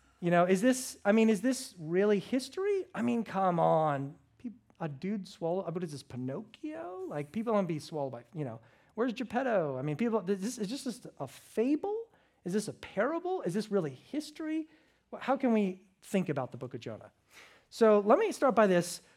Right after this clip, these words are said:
What kind of book, what kind of genre is the book of Jonah? Because we have different genres in the Bible. You have law and prophecy and epistle and poetry and,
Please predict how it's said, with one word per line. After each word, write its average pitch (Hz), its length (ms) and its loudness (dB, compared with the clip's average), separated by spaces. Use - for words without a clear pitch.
What 262 140 0
kind 294 180 8
of 165 140 2
book, 208 200 6
what 202 120 0
kind 226 180 4
of 165 80 -2
genre 175 640 2
is 156 580 0
the 156 60 -6
book 165 240 2
of 139 100 0
Jonah? 131 280 -2
Because 202 460 4
we 226 100 4
have 247 220 8
different 262 340 0
genres 185 840 4
in 185 500 4
the 214 80 0
Bible. 190 320 4
You 127 160 -8
have 117 200 -8
law 226 600 10
and 131 240 -2
prophecy 226 640 -2
and 131 100 -6
epistle 220 640 -4
and 120 140 -12
poetry 220 680 -2
and, 135 140 -4